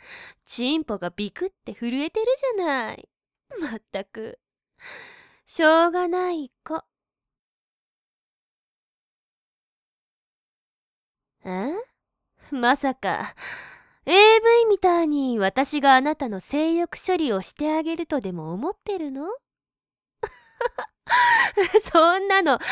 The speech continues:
冗談じゃないわ。いい？あなたはね、あなた自身の手で私の前でしこっていくの。みっともなく喘ぎながら、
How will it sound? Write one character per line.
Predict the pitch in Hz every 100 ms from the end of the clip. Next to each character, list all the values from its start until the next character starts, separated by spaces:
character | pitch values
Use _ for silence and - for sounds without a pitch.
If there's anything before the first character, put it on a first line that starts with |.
| 740 -
冗 | 294
談 | 381 523 587 622
じ | 605
ゃ | 494
な | 403 349
い |
わ。 | 294 226 233 392 587 - _ _ _ _ _ _ _ _ -
い | 202 277 294 254 165 170 311
い？ | 453 _ _ _ _ _ _ _ _ -
あ | 220
な | 294 370
た | 302
は | 233 185
ね、 | 185 240 226 - _ _ _ _ _ _ _ -
あ | 262
な | 330 370
た | 330 285
自 | 277
身 | 381 466 440 359
の | 285 262
手 | - 320
で | 311 226 - _
私 | - 226 294 285 302
の | 294
前 | 285 311 240
で | 190
し | -
こ | - 294
っ | 302
て | _ 180
い | 165 190
く | - 311
の。 | 247 - _ _ _ _ _ _ _ _ _ _ _ _ -
み | 285 302 -
っ | _ _
と | 330 330
も | 339
な | 339
く | 339
喘 | 240 220 240 311
ぎ | 330
な | 330 330
が | 294 226
ら、 | 180 180